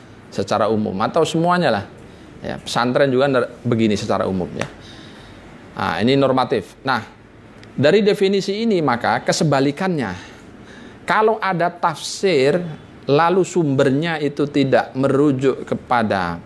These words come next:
poin-poin yang tadi sudah disebutkan dalam kategori al-asil, maka menurut Fayyad itu disebut sebagai dahil. Dahil. Nah, dahil itu dari kata dahola,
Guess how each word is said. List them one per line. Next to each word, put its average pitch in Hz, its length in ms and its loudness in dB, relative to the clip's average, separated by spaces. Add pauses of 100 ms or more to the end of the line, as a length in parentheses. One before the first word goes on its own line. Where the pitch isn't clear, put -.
(120)
poin-poin 143 560 2
yang 131 240 -4
tadi 127 160 -2
sudah 120 160 0
disebutkan 120 640 0
dalam 110 240 2
kategori 110 880 -2
al-asil, 123 560 -2 (500)
maka 165 560 -2 (400)
menurut 151 560 4
Fayyad 156 320 2
itu 175 240 0
disebut 143 480 0
sebagai 127 480 0 (400)
dahil. 127 480 2 (2750)
Dahil. 98 480 -2 (880)
Nah, - 80 -6
dahil 123 340 0 (140)
itu 175 80 0
dari 139 160 2
kata 135 240 -4
dahola, 117 560 -2